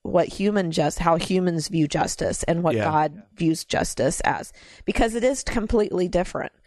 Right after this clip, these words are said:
Speaker 1: And a lot of that is based on the fact that we are not looking, we humans look at it from a mortal standpoint, and God's justice is,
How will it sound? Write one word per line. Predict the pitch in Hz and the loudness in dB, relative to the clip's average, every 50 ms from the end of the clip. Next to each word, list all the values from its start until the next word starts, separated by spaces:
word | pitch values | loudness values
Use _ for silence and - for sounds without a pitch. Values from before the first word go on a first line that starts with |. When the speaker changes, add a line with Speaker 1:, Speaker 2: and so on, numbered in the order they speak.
| _ _ _ - _ _ _ _ | _ _ _ -20 _ _ _ _
Speaker 1:
And | - 190 185 196 | -2 -2 0 0
a | 190 | 0
lot | 196 190 185 196 226 254 | 0 2 2 2 0 -2
of | 233 202 | -2 -2
that | 202 190 180 180 | 0 0 2 0
is | 175 165 160 160 | 0 -2 -4 -2
based | - 175 175 180 - - | 0 0 2 0 0 -2
on | 165 160 156 | -4 -4 -4
the | 160 | -4
fact | - - 160 160 - - | -2 0 0 0 0 0
that | - 170 | -2 -2
we | 147 - 180 175 175 185 | 0 0 2 2 2 2
are | 170 170 | 2 2
not | 165 160 160 156 - - | 2 0 0 0 -2 -2
looking, | 170 170 - - 170 170 170 - _ | -2 -2 -2 -6 -10 -12 -12 -14 _
we | - 175 208 214 208 - - _ _ _ _ _ _ | -2 0 2 2 0 0 -4 _ _ _ _ _ _
humans | - - 233 233 233 226 214 202 190 - | -6 -2 0 2 2 2 2 0 0 0
look | 175 180 185 - - | 2 0 2 0 0
at | 170 170 165 | 0 0 0
it | 160 - - | -2 -4 -8
from | - - - 175 165 170 160 170 | -8 -4 -2 0 0 0 -2 -2
a | - 170 170 | -2 -2 0
mortal | 170 165 165 175 185 170 151 165 | 0 2 4 4 4 4 0 -2
standpoint, | - - 196 180 180 185 - - 160 151 - - | -2 -2 -2 -2 -2 -2 -4 -4 -4 -4 -4 -4
and | 170 170 | -4 -4
God's | 160 175 165 175 202 208 185 - | -2 0 0 0 0 0 -2 -6
justice | - - 170 165 - - - 151 - - | -6 -4 -4 -4 -4 -6 -8 -8 -8 -6
is, | - 165 156 151 - - | -6 -6 -6 -8 -10 -18